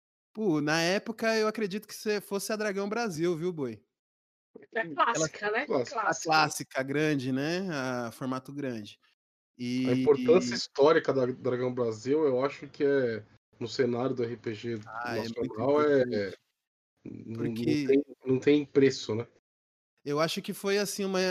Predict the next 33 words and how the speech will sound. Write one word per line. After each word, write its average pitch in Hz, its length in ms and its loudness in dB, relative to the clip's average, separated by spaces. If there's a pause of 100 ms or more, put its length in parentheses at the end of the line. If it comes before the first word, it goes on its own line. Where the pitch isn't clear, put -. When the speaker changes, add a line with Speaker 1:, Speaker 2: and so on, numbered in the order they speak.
Speaker 1:
uma, 156 1080 -2 (160)
uma, 127 300 -6 (260)
numa 165 300 2
época 220 420 0
que 214 120 -10
você 190 220 -4
não 226 240 0
tinha 208 240 -4
internet, 160 920 -4 (720)
foi 170 220 -2
um 220 160 -2
catalisador 233 880 -2
da 240 260 -2
difusão 220 760 -4
do 247 160 -4
jogo 233 640 -2
de 160 140 -4
uma 190 160 0
forma 185 840 0
eficaz 190 720 -2
e 226 60 -4
barata, 175 520 0
né? 147 340 -4
Inclusive, 123 440 -8
porque - 240 -12
a, 131 220 0
a - 20 -6
banca 151 300 -4
de 151 80 -6
jornal, 139 240 -2
pra 139 140 -6
quem 147 160 -6
não, 135 220 -2